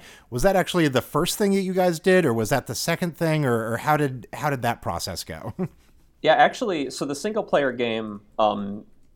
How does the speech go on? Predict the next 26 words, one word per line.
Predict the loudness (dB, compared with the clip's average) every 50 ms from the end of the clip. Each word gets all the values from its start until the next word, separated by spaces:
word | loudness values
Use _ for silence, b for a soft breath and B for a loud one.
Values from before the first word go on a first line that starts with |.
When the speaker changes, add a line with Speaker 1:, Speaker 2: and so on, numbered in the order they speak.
| -18 -10
Speaker 2:
because, | -8 -8 -2 2 4 4 4 2 -2 -8 -8
you | -6 -2
know, | 0 2 2
I | 4 4 4
previously | 2 2 0 -2 -2 -2 -2 -2 -2
mentioned | -2 -2 -4 -4 -4 -6 -6 -4
that | -4 -4
we | -4
were | -6 -6
trying | -4 -4 -6 -4 -6
to | -8
drive | -8 -4 -2 0 0 0 0 -2 -6 -8
kind | -10 -10
of | -10 -8
interactivity | -6 -4 -2 -2 -4 -4 -4 -6 -6 -4 -4 -4 -6 -6 b b b b b b -6
and, | -4 -4 -2 -4 -4 -6 -6 -8 -12 -6 -2
like, | 0 0 0 0
how | 0 2 2 2 2
these | 2 -2 -6 -8
choices | -6 -6 -4 -4 -4 -6 -10 -10 -8
worked | -8 -8 -8 -10 -14 -10
together | -6 -4 -4 -4 -4
with | -6 -8 -8
a | -8
multiplayer | -8 -8 -8 -6 -8 -6 -4 -4 -4 -4 -4
thing. | -4 -6 -6 -6 -8 b